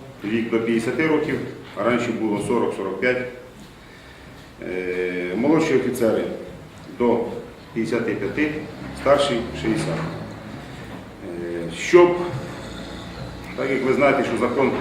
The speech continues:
обратної сили немає, а посему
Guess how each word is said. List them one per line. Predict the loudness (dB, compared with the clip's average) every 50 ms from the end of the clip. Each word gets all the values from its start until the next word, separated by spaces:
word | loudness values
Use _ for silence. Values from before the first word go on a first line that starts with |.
| -2 0
обратної | 2 4 4 4 4 6 6 6 6 4 2 -2 -4 -6
сили | -4 0 0 2 2 2
немає, | 2 0 2 2 0 0 0 -2 -4 -6 -8 -12 -14 -18 -18 -18 -20 -18 -18 -18 -18 -18 -18 -18 -18 -18 -20 -20 -20 -18 -18 -6 0
а | 0 2
посему | 4 4 2 4 4 4 6 6 6 4